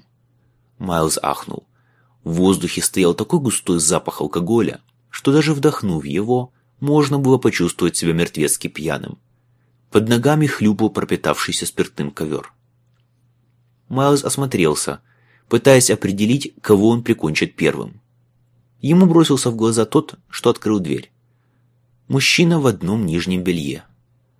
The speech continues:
"Адмирал Нейсмит!" прошипел швейцар. Он встал по стойке смирно, правда, под углом к полу, и отдал честь.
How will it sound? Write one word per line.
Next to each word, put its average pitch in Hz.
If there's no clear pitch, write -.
"Адмирал 156
Нейсмит!" 165
прошипел 92
швейцар. -
Он 92
встал -
по 82
стойке 87
смирно, 127
правда, 135
под 147
углом 92
к -
полу, 131
и 117
отдал 95
честь. -